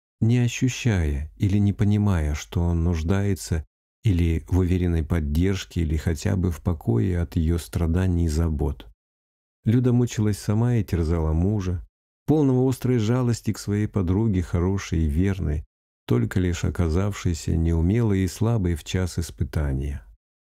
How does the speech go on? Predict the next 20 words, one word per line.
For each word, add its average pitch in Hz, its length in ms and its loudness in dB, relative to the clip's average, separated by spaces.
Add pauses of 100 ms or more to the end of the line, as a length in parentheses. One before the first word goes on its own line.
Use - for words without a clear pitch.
(400)
Но 104 260 4
постепенно 104 720 0
геолог 90 600 0
привык 92 440 0
к - 20 -16
тому, 107 380 0
что - 240 -4
Люда 113 260 0
приходила 95 720 0 (120)
то 117 120 2
наигранно 117 500 2
бодрая, 87 720 0 (340)
невольно 101 480 2
раздражавшая 92 760 0
его 80 360 0
своим 82 420 -2
цветущим 80 640 -2
здоровьем, 82 640 0
то 110 100 0
печальная, 104 800 0